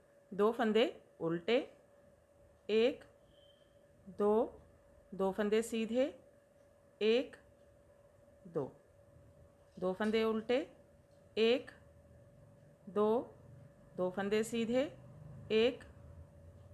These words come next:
दो, दो फंदे उल्टे, एक, दो, दो फंदे सीधे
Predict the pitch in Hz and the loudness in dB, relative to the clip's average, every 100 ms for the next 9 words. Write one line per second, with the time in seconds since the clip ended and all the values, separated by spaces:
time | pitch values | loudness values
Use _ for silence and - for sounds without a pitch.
0 | - - - - 175 151 - - - - | -20 -20 -20 -18 -8 -6 -8 -14 -20 -20
1 | - - - - - - - - - - | -20 -20 -20 -20 -20 -20 -20 -20 -20 -20
2 | - - 180 185 196 214 208 214 220 262 | -18 -8 -6 -4 0 2 2 0 0 0
3 | - - - - _ _ - _ - 220 | -2 -18 -20 -20 _ _ -20 _ 0 2
4 | 247 247 - - _ _ _ _ _ - | 2 0 -12 -20 _ _ _ _ _ -20
5 | _ _ _ 190 196 214 240 - - _ | _ _ _ -4 2 4 2 -2 -12 _
6 | _ _ _ _ _ _ - 175 180 202 | _ _ _ _ _ _ -4 -2 0 -2
7 | 196 214 226 226 226 | 0 -2 -2 -2 0